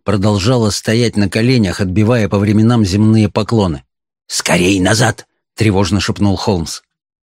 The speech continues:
Мы быстро соскользнули по лестнице, поставили ее на место и юркнули в отворенную дверь.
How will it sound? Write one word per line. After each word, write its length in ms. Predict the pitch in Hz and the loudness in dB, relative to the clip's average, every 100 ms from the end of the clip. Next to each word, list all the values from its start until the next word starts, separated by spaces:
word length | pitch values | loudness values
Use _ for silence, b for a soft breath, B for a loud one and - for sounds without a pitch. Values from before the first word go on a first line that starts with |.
| _ _ _ - | _ _ _ -2
Мы 160 | 117 | 0
быстро 440 | 120 147 135 - 120 | 2 0 0 -2 -2
соскользнули 720 | 131 - 123 117 113 127 117 | -2 -2 -2 2 2 4 2
по 160 | - | 0
лестнице, 540 | 120 139 - 101 - 78 | 0 0 0 -2 -4 -6
поставили 540 | - 95 139 123 120 | -4 -4 0 0 2
ее 160 | 117 117 | 2 2
на 140 | 110 | 2
место 440 | 120 135 - 78 - b b - | 2 0 -2 -6 -8 b b 0
и 80 | |
юркнули 500 | 120 123 131 110 107 | 2 4 2 2 2
в 80 | 101 | 2
отворенную 560 | 101 104 107 110 107 104 | 0 0 0 2 2 2
дверь. 340 | 98 87 - | 0 -2 -4